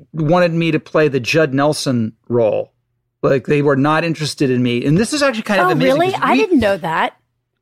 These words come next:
Speaker 1: Oh, th-, no, they did not. They couldn't comprehend that I could be a bad boy.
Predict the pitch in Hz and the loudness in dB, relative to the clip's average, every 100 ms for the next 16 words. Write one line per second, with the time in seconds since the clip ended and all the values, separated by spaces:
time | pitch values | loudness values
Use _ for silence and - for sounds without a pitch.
0 | _ 208 190 143 - 180 165 127 208 247 | _ 0 0 -2 -2 0 0 0 2 2
1 | 285 285 123 190 180 156 160 170 - _ | 0 -6 -4 -2 0 2 2 0 -4 _
2 | _ 143 170 - 233 233 - 208 190 143 | _ -4 -2 0 0 0 0 -2 -2 0
3 | 165 156 127 127 127 - 120 123 113 127 | 2 2 0 0 0 -2 -2 -2 0 -2
4 | 110 113 117 | -2 -6 -8